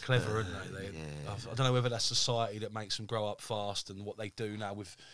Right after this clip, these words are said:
Speaker 1: technology, but I just feel like kids ain't kids now for very long.
Speaker 2: No.
Speaker 1: Do you know what I
Speaker 2: No, yeah,
Speaker 1: mean?
Speaker 2: no, once the, the technology, once you've got them in that, they're gone.
Speaker 1: Mate, my, my,
Speaker 2: Gone.
Speaker 1: my, my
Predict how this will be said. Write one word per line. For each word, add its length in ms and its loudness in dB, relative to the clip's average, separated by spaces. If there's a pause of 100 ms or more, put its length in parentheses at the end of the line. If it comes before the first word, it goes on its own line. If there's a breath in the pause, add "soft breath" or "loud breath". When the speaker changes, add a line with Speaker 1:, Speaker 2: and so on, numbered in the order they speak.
(180 soft breath)
Speaker 1:
technology, 760 -4
but 100 -8
I 80 -4
just 200 2
feel 160 -4
like 160 -4
kids 260 0
ain't 160 -4
kids 320 -8
now 180 -4
for 140 -10
very 260 0
long. 300 -4 (360)
Speaker 2:
No. 460 -2
Speaker 1:
Do 80 -2
you 60 0
know 140 0
what 120 0
I 120 6
Speaker 2:
No, 60 6
yeah, 100 6
Speaker 1:
mean? 80 2
Speaker 2:
no, 160 6
once 200 4
the, 140 0
the 200 -2
technology, 640 4
once 300 2
you've 120 -2
got 160 2
them 100 -2
in 160 0
that, 180 -2
they're 100 -6
gone. 280 -4 (200)
Speaker 1:
Mate, 220 -4
my, 180 -4 (160)
my, 200 2
Speaker 2:
Gone. 60 -4
Speaker 1:
my, 200 2
my 260 2